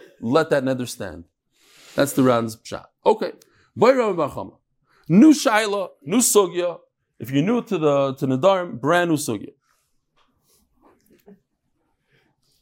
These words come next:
Boy Rabbi Bar Chama. Cheresh ma'u shiyofer le'ishtar. Here. So if you remember in Vamis, we had a cheresh. This is a pikeach.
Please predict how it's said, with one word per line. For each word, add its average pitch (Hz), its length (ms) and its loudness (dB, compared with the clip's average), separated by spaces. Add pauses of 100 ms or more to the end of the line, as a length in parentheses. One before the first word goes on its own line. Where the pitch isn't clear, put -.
(460)
Boy 202 180 4
Rabbi 214 220 0
Bar 147 180 0
Chama. 110 280 -8 (520)
Cheresh 190 640 0
ma'u 151 560 -2
shiyofer 135 500 0
le'ishtar. - 340 -12 (1900)
Here. 139 300 2 (560)
So 139 320 2
if 120 140 -10
you 135 80 -2
remember 180 260 0
in 131 140 0
Vamis, 151 320 0
we 139 60 2
had 135 100 6
a 135 40 -2
cheresh. - 440 -4 (580)
This 156 100 0
is 185 40 2
a 175 40 -4
pikeach. 143 460 -2